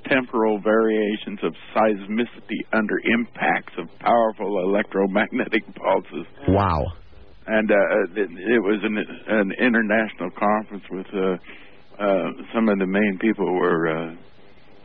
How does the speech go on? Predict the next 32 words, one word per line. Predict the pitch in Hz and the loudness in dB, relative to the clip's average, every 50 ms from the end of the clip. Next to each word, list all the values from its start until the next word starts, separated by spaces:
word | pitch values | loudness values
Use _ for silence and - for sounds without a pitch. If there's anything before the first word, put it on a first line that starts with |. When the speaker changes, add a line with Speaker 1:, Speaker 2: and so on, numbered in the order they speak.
| - - | -10 -6
Speaker 1:
uh, | - 55 - | -4 -4 -4
Russian, | - - 92 98 95 - - - 80 85 85 - - - - - - - - - - - | 0 2 0 0 0 -2 -6 -8 -10 -12 -14 -18 -20 -20 -20 -20 -20 -20 -20 -16 0 2
Speaker 2:
Ken, | - 143 123 | 2 4 4
read | 92 110 147 156 | 4 4 4 4
the | - - 127 | 4 4 4
Speaker 1:
American, | 127 131 127 123 123 113 - 127 123 120 113 | 4 4 4 4 2 2 0 -2 -2 -2 -2
and, | - 113 113 110 110 101 | -2 -2 -2 -2 -4 -6
uh, | 90 - - 92 - - | -8 -6 -6 -6 -6 -2
Japan. | - 117 - - 127 127 127 123 120 104 98 | -2 -4 0 2 2 2 2 2 0 -2 -2
And, | 95 104 110 110 113 | -2 0 2 2 4
uh, | 110 104 | 4 4
I | 104 | 4
mean, | 107 113 117 117 110 | 4 2 2 2 4
they | 107 117 127 120 - | 4 2 2 2 0
published | - 107 104 92 - 98 92 - - | 0 0 0 2 0 -4 -6 -2 -6
this | 92 90 - - | -6 -6 -4 -8
report | 82 - - - 101 98 - - | -10 -4 0 0 0 0 0 -2
for | - 92 69 | -4 0 2
all | 85 101 101 98 | 4 4 4 2
to | 87 87 82 - - | 0 -6 -12 -10 -4
see | - 101 101 92 82 90 | 0 2 4 4 4 2
on | 90 82 | 2 0
the | - - - - | -4 -10 -8 -6
internet. | 92 92 - - - - - - - - | -6 -6 -6 -8 -8 -6 -6 -6 -4 2
Speaker 2:
Read | - 123 143 175 | 4 4 4 4
the | - 170 | 4 2
Speaker 1:
And | - | 2
Speaker 2:
title | 147 139 135 135 131 127 | 4 4 4 4 2 2
of | 117 | 2
that | 110 113 104 | 2 2 0
again, | 104 92 104 98 92 90 87 | 2 0 0 0 0 0 0
Kent. | - 92 82 - | 0 -2 -2 -2